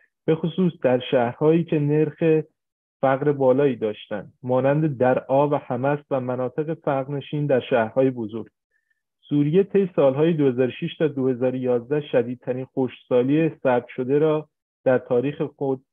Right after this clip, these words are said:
در سر داشت که منجر به نابودی محصولات کشاورزی، افزایش قیمت مواد خوراکی و مهاجرت دست جمعی خانواده‌های کشاورز به شهرها شد. این مهاجرت‌های گسترده همراه با سرازیر شدن بیش از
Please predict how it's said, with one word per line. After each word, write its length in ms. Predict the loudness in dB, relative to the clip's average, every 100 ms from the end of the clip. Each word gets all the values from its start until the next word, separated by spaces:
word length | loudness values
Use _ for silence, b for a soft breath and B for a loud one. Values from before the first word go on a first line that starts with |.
| _ -4
در 200 | -2 -2 -2
سر 160 | -2
داشت 320 | -2 -10 -14
که 80 | -10
منجر 380 | -4 -2 2 2
به 120 | 2
نابودی 500 | 2 2 2 0 -2
محصولات 560 | -2 -4 -6 -4 -4 -4
کشاورزی، 800 | -8 -4 0 0 0 0 -4 -4
افزایش 480 | -4 -4 -4 -4 -4
قیمت 460 | -4 -2 -2 -4
مواد 420 | -2 -2 0 -2 -4
خوراکی 520 | -4 -2 -4 -6 -4
و 160 | -4
مهاجرت 680 | -4 -6 -4 -4 -2 -2 -4
دست 340 | 0 0 -2 -10
جمعی 400 | -8 -6 -6 -6
خانواده‌های 800 | -4 -2 2 2 2 0 -2 -2
کشاورز 680 | -6 -4 -4 0 0 0 -2 _ b b b _
به 80 | -8
شهرها 480 | -2 -2 0 0 -2
شد. 260 | -4 -18 -20 _ _ _ _ _
این 140 | -8 -6
مهاجرت‌های 680 | -2 -2 0 2 2 2 -2
گسترده 600 | -4 -4 -2 -2 -2 -4
همراه 460 | -6 -4 -4 -4
با 180 | -4 -4
سرازیر 440 | -4 -2 -2 -4 -10
شدن 420 | -8 -6 -4 -4
بیش 260 | -4 -2
از 100 | -2